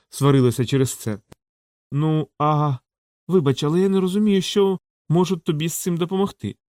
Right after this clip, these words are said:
Але що такого, на твою думку, він мене попросить?» Наска дивилася на нього, розтуливши губи, наче збиралася щось сказати, а потім немов передумала,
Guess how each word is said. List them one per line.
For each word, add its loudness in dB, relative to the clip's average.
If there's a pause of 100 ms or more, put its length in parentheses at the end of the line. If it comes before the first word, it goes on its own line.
(160)
Але 4
що -4
такого, -2
на 0
твою -2
думку, -2
він 0
мене 0
попросить?» -8 (600)
Наска 2
дивилася 4
на 2
нього, 0
розтуливши 0
губи, 0 (320)
наче 0
збиралася 2
щось -2
сказати, -4 (320)
а 0
потім -2
немов 0
передумала, -2